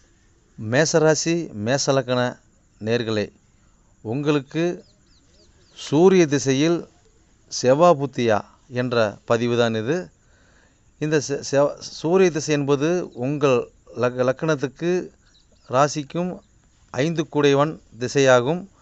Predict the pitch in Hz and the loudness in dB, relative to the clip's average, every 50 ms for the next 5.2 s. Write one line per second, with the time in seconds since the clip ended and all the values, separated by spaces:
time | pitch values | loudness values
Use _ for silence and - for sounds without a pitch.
0 | _ _ _ _ _ _ _ _ _ _ _ _ _ _ _ _ _ _ 120 143 | _ _ _ _ _ _ _ _ _ _ _ _ _ _ _ _ _ _ -4 -4
1 | 151 - _ - 180 185 196 202 - - _ _ _ _ _ _ _ _ _ _ | -4 -4 _ -2 0 0 0 -2 -4 -10 _ _ _ _ _ _ _ _ _ _
2 | _ 120 131 165 190 196 156 - 160 160 160 156 156 165 180 170 - - 127 131 | _ -2 -2 0 0 0 0 2 2 4 6 6 4 4 0 -2 -8 -4 -4 -4
3 | 131 - - 165 139 143 151 147 147 139 147 160 156 - _ _ _ - - 135 | -2 0 -2 -2 0 2 4 6 6 6 4 2 -2 -8 _ _ _ -8 -8 -8
4 | 117 - 131 123 120 117 107 101 110 - - _ _ _ _ - - 107 101 113 | -4 -2 2 4 4 4 2 0 -6 -8 -10 _ _ _ _ -16 -16 -12 -10 -6
5 | 110 117 135 | -2 0 0